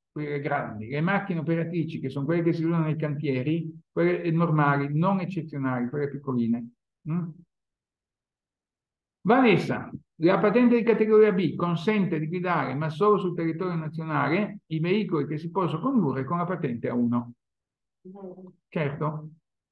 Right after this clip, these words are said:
Elisa, la patente di categoria B, conseguita dopo i ventiquattro anni di età, abilita la guida di tutti i motocicli. No, è la patente A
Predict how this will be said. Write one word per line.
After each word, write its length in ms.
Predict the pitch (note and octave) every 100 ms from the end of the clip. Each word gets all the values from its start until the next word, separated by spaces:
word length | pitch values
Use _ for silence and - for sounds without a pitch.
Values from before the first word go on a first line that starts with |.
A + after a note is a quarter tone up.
| _ _ _ _ _ _ _
Elisa, 580 | B3+ B3 G3+ F#3+ G3+ G3
la 80 | F3
patente 340 | G3 G3 A#3+ A3+
di 60 |
categoria 480 | G#3 G#3 G#3+ G#3+ G#3
B, 260 | F#3+ C3+ -
conseguita 640 | D3+ D3+ E3 G3 F3 D3
dopo 340 | C#3+ F#3+ E3+
i 40 | C#3
ventiquattro 580 | D3 D3+ D#3+ E3+ E3 D#3+
anni 240 | D#3+ D#3
di 80 | F3
età, 320 | G3+ A#3 A#3+
abilita 420 | F3+ F#3+ F3 E3+
la 120 | G3
guida 320 | G#3 F3+ F3+ F3+
di 240 | F#3 -
tutti 320 | G#3+ G3+ -
i 60 | F#3
motocicli. 720 | D#3+ D#3 D3 - A2+ - A2+ - _ _ _ _ _ _ _ _ _ _ _ _ _ _ _ _ _ B3+ B3 - _ _ _ _ _
No, 680 | E3 D#3+ E3 E3 E3 E3 E3 E3 - _ _ _ -
è 100 | D#3
la 120 | D#3
patente 560 | D#3+ E3+ E3 E3 C#3+ D#3+
A 440 | G3+ D3 -